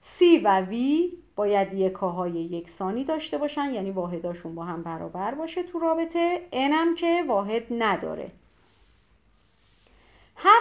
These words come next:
قدر ضریب شکست مادهٔ شفاف بیشتر باشد، سرعت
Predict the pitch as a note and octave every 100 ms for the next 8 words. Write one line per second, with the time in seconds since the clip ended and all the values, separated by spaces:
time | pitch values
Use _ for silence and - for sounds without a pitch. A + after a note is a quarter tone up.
0 | A#4 G#4+ G#4+ G#4+ B3 A#3+ B3 A#3+ A#3 A3+
1 | C#4 D4+ F#4 E4+ B3 G3 G3 C#4+ D#4 G#3+
2 | F#3+ - A3+ G3+ - G3 F#3+ - F#3 F3+
3 | F3 F3+ - G#3+ B3+ D4+ - - C4+ C4
4 | E4 F#4